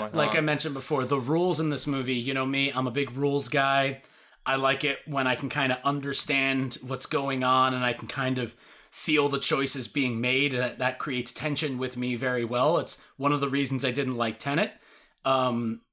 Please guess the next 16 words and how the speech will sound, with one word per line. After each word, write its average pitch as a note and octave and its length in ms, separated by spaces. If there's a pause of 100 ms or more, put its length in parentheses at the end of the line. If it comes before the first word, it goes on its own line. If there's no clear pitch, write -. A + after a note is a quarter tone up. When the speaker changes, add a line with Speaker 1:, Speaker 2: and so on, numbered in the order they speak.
(220)
Speaker 2:
you D#3 160
Speaker 1:
Mm, C3 40
Speaker 2:
know, B2+ 220
and C#3+ 140
Speaker 1:
yep. B2+ 100
Speaker 2:
I, D3+ 200
I E3+ 180
honestly G#3 400
do G#3 180
believe G3+ 520
that D3+ 340
the C3+ 200
more E3 600 (340)
I C#3 180
watch C#3 420
Tenet, D3 420